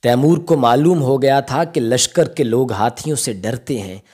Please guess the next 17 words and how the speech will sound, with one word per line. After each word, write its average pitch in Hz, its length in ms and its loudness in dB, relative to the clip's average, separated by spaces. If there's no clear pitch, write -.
इसलिए 214 360 2
उसका 170 340 2
ख़ास 143 460 -2
इंतज़ाम 110 540 -6
किया 95 300 -8
गया। 82 280 -12
लश्करगाह 123 600 2
के 123 160 -4
बीच 120 320 -4
में 123 120 -2
खंदक 135 480 -2
खुदवाई 120 500 0
गई 127 340 -4
और 175 120 2
खंदक 185 440 0
से 175 180 0
उधर 156 400 -2